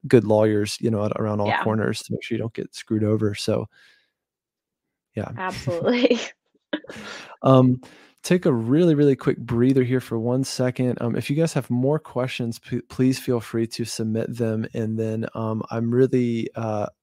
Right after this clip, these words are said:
Speaker 1: I, I'm excited to introduce to you guys, uh, a new partnership, speaking of partnerships, that we have, uh, that we are launching today.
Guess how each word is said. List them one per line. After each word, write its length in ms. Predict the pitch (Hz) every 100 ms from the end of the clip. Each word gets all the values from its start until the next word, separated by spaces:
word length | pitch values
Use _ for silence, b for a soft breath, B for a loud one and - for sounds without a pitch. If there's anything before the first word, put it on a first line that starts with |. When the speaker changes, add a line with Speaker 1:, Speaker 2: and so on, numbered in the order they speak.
| _
Speaker 1:
I, 100 | 123
I'm 120 | 127 123
excited 280 | - 135 -
to 40 |
introduce 520 | 117 117 113 117 -
to 80 | 120
you 160 | 117 117
guys, 420 | 110 110 104 - B B
uh, 100 | -
a 60 | -
new 140 | 127
partnership, 640 | 127 123 - 113 - 110 - _ -
speaking 300 | - 127 107
of 60 |
partnerships, 460 | - 135 - 113 -
that 160 | 120
we 160 | 127 131
have, 280 | 104 120 113 B B B
uh, 120 | 120
that 160 | 123 -
we 120 | 131
are 100 | 120
launching 440 | 113 113 117 117 110
today. 580 | - 107 113 101 -